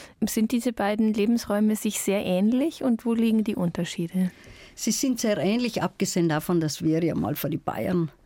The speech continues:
Speaker 2: <laughs> beherrscht worden sind, weil die mit den Franzosen gut können haben. Und Südtirol hat übrigens eine ganz große Community, die alle Bayern-Fans sind. Also bei jedem Fußballspiel sind die in München.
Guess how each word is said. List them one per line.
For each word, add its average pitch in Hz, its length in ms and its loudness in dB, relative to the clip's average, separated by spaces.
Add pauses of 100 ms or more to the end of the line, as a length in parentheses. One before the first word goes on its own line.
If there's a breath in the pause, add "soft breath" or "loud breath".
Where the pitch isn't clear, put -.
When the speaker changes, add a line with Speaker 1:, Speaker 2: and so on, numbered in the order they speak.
(140)
Speaker 2:
<laughs> - 300 -4
beherrscht 160 440 0
worden 220 280 -2
sind, 226 240 0
weil 185 120 2
die 180 100 4
mit 180 180 2
den 170 120 4
Franzosen 185 600 2
gut 254 200 -4
können 262 380 2
haben. 254 280 0
Und 196 440 0 (540 loud breath)
Südtirol 226 400 -2
hat 160 100 -6
übrigens 180 440 0
eine 170 180 2
ganz 247 320 0
große 220 260 -2
Community, 220 680 2
die 202 160 2
alle 190 240 2
Bayern-Fans 165 800 0
sind. - 400 -8
Also 160 360 -2
bei 165 120 0 (160)
jedem 214 320 2
Fußballspiel 196 600 -2
sind 180 280 0
die 175 60 2
in 165 120 2
München. 170 400 0